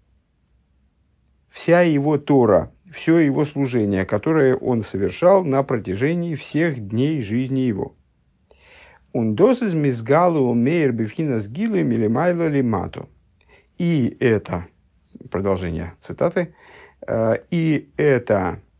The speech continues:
раскрывается и светит образом раскрытия с-, сверху вниз». Ну, то есть, проще говоря, э, в тот момент, в тот,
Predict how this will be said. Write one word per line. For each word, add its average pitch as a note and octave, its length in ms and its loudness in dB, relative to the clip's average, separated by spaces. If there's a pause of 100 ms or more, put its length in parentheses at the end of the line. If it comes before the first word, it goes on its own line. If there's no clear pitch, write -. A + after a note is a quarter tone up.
(1400)
раскрывается B2+ 880 2
и A#2+ 80 0
светит G3+ 580 -2 (640)
образом D#3+ 440 4
раскрытия D3 560 2
с-, - 180 -12 (140)
сверху D3+ 360 0
вниз». A#2+ 400 -2
Ну, A#2+ 140 -4
то B2 100 -2
есть, G2+ 160 -2
проще A#2 300 0
говоря, G2+ 580 0 (300)
э, - 280 -8
в - 120 -20
тот A#2+ 240 0
момент, A2+ 560 -2
в - 80 -20
тот, G#2+ 280 -2